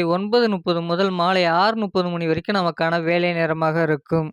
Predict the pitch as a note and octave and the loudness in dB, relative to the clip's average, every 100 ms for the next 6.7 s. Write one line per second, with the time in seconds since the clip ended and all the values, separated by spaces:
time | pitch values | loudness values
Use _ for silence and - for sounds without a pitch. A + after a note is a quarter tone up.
0 | - G3+ G#3+ G#3+ C4 C4+ B3+ A3+ G#3 A3 | 8 12 12 12 12 10 8 8 6 6
1 | A#3+ C#4 A#3 G3+ G#3+ F3 - G#3 F3+ E3 | 6 8 6 8 6 6 4 4 6 6
2 | G#3+ G3+ F#3+ F#3 F#3+ F3 F#3+ G#3 - G3 | 6 6 4 4 4 4 4 4 6 6
3 | A#3+ B3 A#3+ G#3 G#3 A3+ G3+ F3 E3+ F3+ | 8 8 8 8 8 8 6 6 6 6
4 | F#3 F3+ G#3 G3+ G3+ F#3 F#3+ F#3 F3 F3+ | 6 6 8 6 6 6 6 6 6 6
5 | E3+ D#3 F#3+ E3 D#3 F#3 E3 D#3 F3+ E3+ | 4 2 2 2 4 2 2 2 0 0
6 | D#3+ - D#3 C#3+ D3+ D3 | 0 2 2 4 4 4